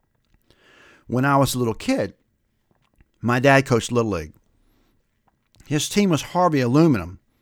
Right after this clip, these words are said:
They were the contractor at the Army ammunition plant, and they had green uniforms. Now, we've already talked about them, but we did omit one detail. During the draft one year, my dad chose the first black kid to be allowed into the Little League.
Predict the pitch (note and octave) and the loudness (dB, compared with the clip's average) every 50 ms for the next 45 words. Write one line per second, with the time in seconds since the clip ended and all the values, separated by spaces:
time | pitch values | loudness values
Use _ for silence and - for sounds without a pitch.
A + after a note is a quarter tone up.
0 | _ _ _ A#2+ C3 D3+ C#3 B2+ A#2+ - - C3 C3+ C3+ B2 - A#2+ A2 A2 G#2+ | _ _ _ -2 0 0 0 0 -2 -2 0 2 2 2 2 0 0 0 -2 -2
1 | - G#2 G#2 G#2 G2 G2 F#2+ G#2 G#2+ G#2+ G#2+ G#2+ G2+ G#2 G#2 G2+ G2+ G#2 A#2 - | -4 -8 -8 -8 -8 -8 -8 -6 -6 -4 -4 -4 -4 -6 -6 -6 -6 -6 -6 -6
2 | - G2 F2+ - F2 E2+ E2 E2 D#2+ - _ _ _ _ _ _ _ _ _ _ | -8 -8 -8 -8 -10 -10 -10 -12 -16 -18 _ _ _ _ _ _ _ _ _ _
3 | _ _ B2 B2+ B2+ C3+ C3+ C3+ B2 G#2 A#2+ C3+ C3+ C3+ B2+ A#2+ B2 B2+ A#2+ - | _ _ 0 2 4 4 6 4 2 2 2 4 4 4 4 4 2 0 0 -2
4 | - F2+ E2+ D2 C#2 - - - - _ _ _ _ _ _ _ _ _ _ _ | -6 -10 -12 -12 -14 -16 -18 -20 -20 _ _ _ _ _ _ _ _ _ _ _
5 | _ C#3+ C#3+ D3+ E3 F#3+ G#3 F#3 G3 F#3+ F3+ E3 D3+ D3 - D3 D3+ D3 C#3 - | _ -6 -6 -4 -2 -2 0 2 2 4 4 2 0 -2 -2 0 0 0 0 -2
6 | - G2+ G#2+ G#2+ G2+ G2+ - - B2 A#2 A2+ A2 G2+ A2 G#2 A#2 A#2 A#2 F3 F#3+ | -6 -4 -4 -2 -4 -4 -6 -6 -6 -4 -4 -4 -4 -4 -6 -6 -4 0 0 2
7 | F3 D3+ C#3+ C#3+ D3 C3+ G2 A2 A#2+ B2 B2 A#2+ G#2+ A#2+ C3 B2+ - F#2 E2 D2+ | 2 2 2 2 0 -2 -4 -6 -6 -4 -4 -4 -2 -4 -4 -4 -4 -8 -10 -10
8 | C#2+ - - _ _ _ _ _ _ _ _ _ _ _ _ _ _ _ D3 D#3 | -12 -14 -18 _ _ _ _ _ _ _ _ _ _ _ _ _ _ _ 2 4
9 | D#3+ D3 C#3 A2 G2+ C3 C#3 D#3+ E3+ E3 - - G#2+ G2+ F#2 F#2 F#2 F2+ E2+ E2+ | 4 4 4 2 2 4 4 4 4 2 0 -4 -6 -6 -6 -6 -8 -8 -8 -10
10 | F2 F#2 - - _ _ _ _ _ - F2+ G2 G#2 F#2 A2+ A#2+ B2+ B2+ B2 A#2+ | -10 -12 -14 -18 _ _ _ _ _ -8 -6 -6 -4 -4 -2 -2 -2 -2 -4 -6
11 | - - - G#2 G#2 G#2 F2+ G#2+ G#2+ - - C3+ C3 A#2+ - - - A2+ A#2+ A#2+ | -6 -6 -4 -4 -4 -4 -6 -8 -10 -8 -4 -4 -4 -4 -4 -6 -4 -2 -2 -2
12 | A#2 B2 - - A2 F#2+ F#2 F2+ F2+ G2 G2 F#2 G2 G#2+ G#2 G#2 A2 G#2+ A2+ A2 | -2 -4 -6 -6 -6 -6 -6 -6 -6 -6 -6 -4 -4 -4 -2 -2 -2 -4 -4 -8
13 | G2 - - G2 G2 A2 G#2+ G#2+ F#2+ F2+ E2 D#2 D#2+ F2+ | -10 -12 -12 -8 -8 -6 -6 -6 -8 -8 -10 -12 -16 -20